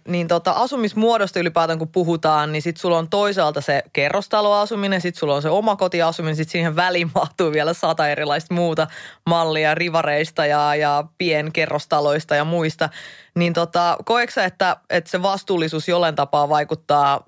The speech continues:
tosi kiinteästi siihen, siihen asumismuotoon?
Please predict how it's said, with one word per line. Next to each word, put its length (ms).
tosi 220
kiinteästi 560
siihen, 420
siihen 320
asumismuotoon? 800